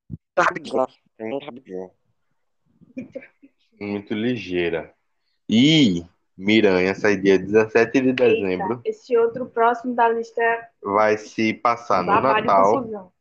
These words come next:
Speaker 2: natalinos, e tem conexão com o Doutor
Speaker 1: E
Speaker 2: Estranho, que é o
Speaker 1: Natal,
Speaker 2: próximo.
Speaker 1: esse é o
Speaker 2: Isso.
Speaker 1: filme do Miranha que você tá falando, que tem conexão com o Doutor Estranho?
Speaker 2: Isso.
Speaker 3: Sim.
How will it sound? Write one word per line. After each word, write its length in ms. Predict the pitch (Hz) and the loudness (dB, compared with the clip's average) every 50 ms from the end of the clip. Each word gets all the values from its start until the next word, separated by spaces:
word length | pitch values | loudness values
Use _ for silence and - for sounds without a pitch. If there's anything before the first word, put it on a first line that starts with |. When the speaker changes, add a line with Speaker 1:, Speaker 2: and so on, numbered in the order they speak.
| _ _ _ _ _ _ | _ _ _ _ _ _
Speaker 2:
natalinos, 1040 | - 92 98 101 - - 117 113 107 101 95 95 98 107 113 131 147 - - - - _ _ _ _ _ _ _ _ _ _ _ - | -4 0 0 0 2 2 4 4 4 2 0 0 -2 -4 -6 -8 -8 -12 -16 -20 -20 _ _ _ _ _ _ _ _ _ _ _ -6
e 540 | - 123 147 175 196 202 175 135 101 87 - _ | -4 -2 -2 0 0 0 0 -2 -4 -6 -8 _
tem 140 | - 113 113 | -4 -2 -2
conexão 880 | 113 - 123 123 127 127 127 _ _ _ - 120 110 110 113 123 139 - _ _ | -2 -2 -2 0 -2 -2 -6 _ _ _ 0 2 2 2 2 0 -2 -6 _ _
com 220 | - 123 120 120 123 | -4 -2 -2 0 0
o 60 | 127 | 2
Doutor 380 | 127 131 135 131 - - - 160 | 2 2 2 2 2 2 4 4
Speaker 1:
E 160 | 175 180 175 | 4 4 4
Speaker 2:
Estranho, 500 | 156 117 113 113 120 127 113 92 92 - _ | 4 4 2 2 2 0 0 -2 -4 -8 _
que 100 | - 95 | -4 -2
é 60 | 98 | 0
o 60 | 104 | 0
Speaker 1:
Natal, 340 | 117 117 - - 107 107 113 | 0 0 0 2 2 2 4
Speaker 2:
próximo. 440 | - 135 131 143 156 147 - - - _ - - _ | 8 8 10 10 8 6 4 0 -8 _ -20 -20 _
Speaker 1:
esse 220 | - 139 127 - - | -8 -6 -4 -2 -2
é 20 | |
o 40 | 107 | -2
Speaker 2:
Isso. 60 | 110 | 0
Speaker 1:
filme 140 | - 160 156 | 2 4 4
do 80 | 151 156 | 4 6
Miranha 280 | 160 156 135 131 127 123 - - | 6 6 8 8 6 4 0 -6
que 60 | - | -12
você 80 | - _ | -12 _
tá 80 | - | -10
falando, 340 | - - 127 123 131 156 175 | -2 2 4 4 4 4 2
que 120 | 170 - - | -2 -4 -4
tem 120 | - 123 | 0 2
conexão 400 | 123 123 117 117 - - 123 113 | 4 4 4 2 2 2 0 0
com 120 | - 117 | 0 -2
o 40 | 113 | -2
Doutor 240 | 110 110 104 - 113 | -2 -2 2 2 2
Estranho? 320 | 107 - - 123 135 160 - _ _ _ _ _ _ _ _ _ _ _ _ _ _ _ _ _ _ _ _ _ _ _ _ _ _ _ | 2 2 0 -2 -2 -2 -4 _ _ _ _ _ _ _ _ _ _ _ _ _ _ _ _ _ _ _ _ _ _ _ _ _ _ _
Speaker 2:
Isso. 540 | - 92 95 104 104 - - - - - | -12 -10 -10 -10 -10 -12 -18 -18 -12 -10
Speaker 3:
Sim. 400 | - 226 226 220 226 220 214 - | -8 -8 -8 -8 -10 -12 -16 -18